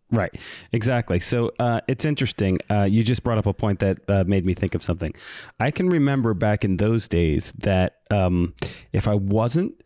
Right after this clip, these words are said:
certain about an album, um, I would not buy it on C D. If I, if I knew if it was a favorite band of mine, I'd buy it on C D,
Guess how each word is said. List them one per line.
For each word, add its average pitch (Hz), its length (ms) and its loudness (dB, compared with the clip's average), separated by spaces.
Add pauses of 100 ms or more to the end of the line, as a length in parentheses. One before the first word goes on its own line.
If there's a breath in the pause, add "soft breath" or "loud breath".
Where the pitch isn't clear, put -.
certain - 800 -2 (180)
about 120 520 0 (100)
an 107 220 0
album, 90 580 2 (580 loud breath)
um, 101 460 2 (100)
I 104 100 2
would 98 220 2
not 113 240 0
buy 110 200 0
it 104 60 0
on 101 160 0
C 98 180 2
D. 87 420 0 (200)
If 107 180 -2
I, - 300 0
if 110 120 -2
I 113 100 0
knew 147 300 2
if 113 200 0
it 113 40 2
was 107 140 2
a 107 60 0
favorite 143 360 -2
band 123 280 0
of 98 80 -4
mine, 113 200 2
I'd 98 140 0
buy 98 160 2
it 92 80 2
on 87 160 2
C 87 160 0
D, 87 360 2